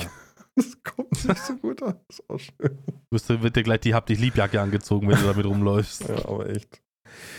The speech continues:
Speaker 1: Ja, ansonsten, ähm, ich weiß nicht, äh, wie sieht's denn bei dir aus? Also du bist mir fremdgegangen, das haben wir jetzt gehabt, aber du hast
Speaker 2: Ja,
Speaker 1: schon
Speaker 2: ja.
Speaker 1: noch andere Sachen in der Woche jetzt erlebt, oder? Außer
Speaker 2: Äh, brr.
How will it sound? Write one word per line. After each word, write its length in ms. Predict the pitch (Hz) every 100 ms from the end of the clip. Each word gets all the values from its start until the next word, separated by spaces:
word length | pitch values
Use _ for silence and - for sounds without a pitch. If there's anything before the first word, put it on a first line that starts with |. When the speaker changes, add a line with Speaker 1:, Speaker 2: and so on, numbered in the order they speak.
| - - -
Speaker 1:
Ja, 160 | 120
ansonsten, 520 | 120 117 175 165 147 -
ähm, 500 | 110 107 110 110 110 _ _ _ _ _ _ _ _ _ _ - _ _ _ _ _ _ _ _ _
ich 180 | 107 92
weiß 200 | 110 131
nicht, 300 | 107 - -
äh, 460 | 98 95 95 92 92
wie 140 | 117
sieht's 300 | 117 127 175
denn 160 | 139 101
bei 100 | 101
dir 200 | 123 135
aus? 120 | 101
Also 120 | 98
du 280 | 90 104 104 -
bist 180 | - 104
mir 80 | 101
fremdgegangen, 540 | - 120 175 165 120
das 100 | 110
haben 120 | 107 107
wir 80 |
jetzt 140 | 104 -
gehabt, 300 | 104 123 143
aber 160 | 175
du 160 | 165 82
hast 120 | 95
Speaker 2:
Ja, 100 | 113
Speaker 1:
schon 120 | 120 113
Speaker 2:
ja. 60 |
Speaker 1:
noch 120 | 85
andere 240 | - 113 127
Sachen 240 | 82 85
in 80 | 85
der 100 | 78
Woche 220 | 76 85
jetzt 120 | 76
erlebt, 320 | - 78 73 80
oder? 300 | 87 135 220 - - - _ _ _ _ _ _
Außer 380 | - 90 90 82
Speaker 2:
Äh, 460 | 139 135 135 131 131
brr. 320 | 120 170 147